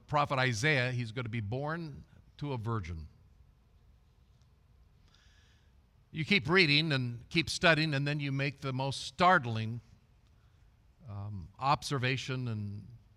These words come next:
wonder of all. You're in the book of Daniel. Um, it's a, a book that has intrigued you because of all the imagery and all the prophetic scriptures in Daniel.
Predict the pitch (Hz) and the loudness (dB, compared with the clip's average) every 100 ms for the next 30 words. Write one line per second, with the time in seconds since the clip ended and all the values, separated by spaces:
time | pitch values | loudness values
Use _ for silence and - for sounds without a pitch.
0 | - _ _ _ 120 101 127 120 135 147 | -20 _ _ _ -20 -16 -10 -2 0 2
1 | 120 113 117 123 92 98 - - - _ | 2 0 0 -2 -4 -10 -14 -20 -20 _
2 | _ - _ _ - _ _ _ - 131 | _ -20 _ _ -20 _ _ _ -6 -2
3 | 156 151 156 151 117 139 127 107 110 139 | 2 2 2 0 2 2 2 0 -4 -10
4 | - - _ _ - _ _ _ _ _ | -20 -20 _ _ -20 _ _ _ _ _
5 | - 113 113 131 - 135 123 - - _ | -8 -6 -6 -6 -2 -2 -2 -8 -20 _
6 | - _ - - 170 139 190 - 151 139 | -20 _ -20 -2 0 4 2 4 2 2
7 | 120 - - 165 135 - 208 208 117 123 | -2 -8 -4 -4 -2 -2 -2 -2 -2 -4
8 | 120 135 135 113 135 156 156 127 120 - | -2 -2 -2 0 2 4 4 4 0 0
9 | 175 170 127 135 147 135 135 151 143 135 | 2 4 2 0 0 0 2 2 2 2
10 | 131 113 - - - - - 160 147 - | 0 -2 -10 -20 -20 -20 -4 -2 -2 0
11 | 165 131 - 185 - 135 113 120 117 135 | 0 0 -4 -4 -4 -6 -2 -2 0 0
12 | 127 101 113 | 0 -2 -6